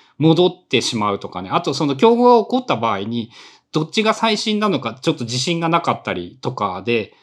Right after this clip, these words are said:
その、問題点が、えっと、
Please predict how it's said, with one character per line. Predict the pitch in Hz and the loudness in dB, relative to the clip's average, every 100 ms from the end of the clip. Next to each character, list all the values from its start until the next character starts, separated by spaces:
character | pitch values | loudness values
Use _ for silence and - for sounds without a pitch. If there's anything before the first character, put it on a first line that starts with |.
| _ _ - | _ _ -8
そ | 151 | -2
の、 | 139 135 131 131 127 127 - _ _ _ - | 0 0 0 -2 -2 -6 -10 _ _ _ -2
問 | 214 254 | 0 4
題 | 247 220 | 2 2
点 | 196 190 | 0 4
が、 | 208 - - - | 4 4 2 -8
え | 160 | -8
っ | 160 | -4
と、 | 165 165 170 165 156 | -2 0 2 2 0